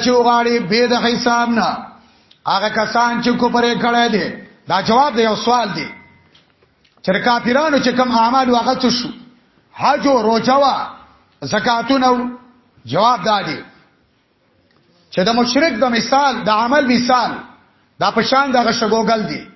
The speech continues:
تږی سړی په شګوګل باندې ګمان د اوبو کوي. چې هلته ورشي هیڅ شی نه وي. دغه شانې د مشرک عمل هم دی، ښه؟ شګوګل دی که نه؟ دی پرې عمل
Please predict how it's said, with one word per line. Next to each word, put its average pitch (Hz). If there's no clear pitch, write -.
تږی 294
سړی 254
په 208
شګوګل 262
باندې 254
ګمان 247
د 240
اوبو 233
کوي. -
چې -
هلته 277
ورشي 277
هیڅ 294
شی -
نه 175
وي. 127
دغه 160
شانې 151
د 151
مشرک 156
عمل 143
هم 135
دی، 139
ښه؟ 185
شګوګل 202
دی 156
که 139
نه؟ 120
دی 196
پرې 202
عمل 196